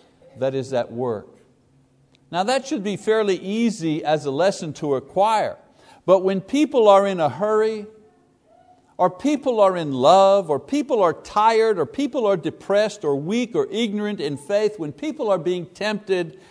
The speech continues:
they often overlook the signals. And they rush ahead making bad decisions based on worldly wisdom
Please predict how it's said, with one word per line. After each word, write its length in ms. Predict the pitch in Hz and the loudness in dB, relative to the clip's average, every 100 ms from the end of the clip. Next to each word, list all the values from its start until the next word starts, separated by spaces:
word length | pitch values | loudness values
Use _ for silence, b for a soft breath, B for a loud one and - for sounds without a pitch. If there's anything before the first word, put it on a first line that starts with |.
| B B | B B
they 140 | 160 175 | -2 0
often 520 | 190 254 277 - 226 185 | 2 2 2 0 -4 6
overlook 720 | 220 247 226 202 190 208 208 | 8 8 4 4 4 2 0
the 100 | 165 | -4
signals. 960 | - 220 240 208 139 - - - - _ _ _ _ _ _ _ b b b | -2 0 0 0 -4 -8 -14 -20 -20 _ _ _ _ _ _ _ b b b
And 200 | 170 190 | -4 0
they 120 | 196 | 2
rush 440 | 185 175 233 277 254 | 2 4 2 2 0
ahead 460 | 208 202 202 196 | -2 2 2 2
making 420 | 185 196 190 170 139 | 0 -4 -4 -8 0
bad 340 | 190 240 247 | 0 2 -2
decisions 720 | 240 - 175 170 170 196 170 | -6 -4 0 0 0 -6 -10
based 540 | 120 170 185 208 - 156 | -4 0 0 0 -4 -4
on 260 | 143 131 | -4 -4
worldly 640 | 127 170 202 214 190 202 190 | 0 2 4 4 2 -2 -2
wisdom 680 | 151 156 156 - 160 151 | -2 -4 -6 -10 -12 -12